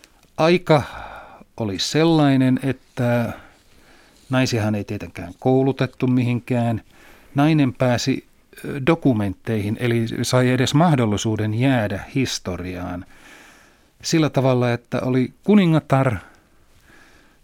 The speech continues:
tai meni naimisiin jonkun mahtimiehen, suuren aatelisen tai ehkä mahdollisesti prinssin tai kuninkaan kanssa. Toinen mahdollisuus oli se, että hän oli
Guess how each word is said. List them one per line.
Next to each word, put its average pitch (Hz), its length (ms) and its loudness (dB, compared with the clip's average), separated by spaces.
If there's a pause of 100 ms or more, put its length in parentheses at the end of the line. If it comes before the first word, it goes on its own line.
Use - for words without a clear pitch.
(140)
tai 123 140 0
meni 101 220 -2
naimisiin 139 840 2 (420)
jonkun 113 480 -2 (400)
mahtimiehen, 113 880 -2 (680)
suuren 107 460 -4
aatelisen 113 800 -2
tai 107 200 -6 (280)
ehkä - 260 -12
mahdollisesti 92 640 -12 (120)
prinssin 120 640 -4
tai 101 240 -10
kuninkaan 117 540 -4
kanssa. 107 480 -8 (1800)
Toinen 165 260 4
mahdollisuus 143 600 2
oli 143 140 2
se, 143 300 -2
että 131 260 -4
hän 131 240 0
oli 131 440 0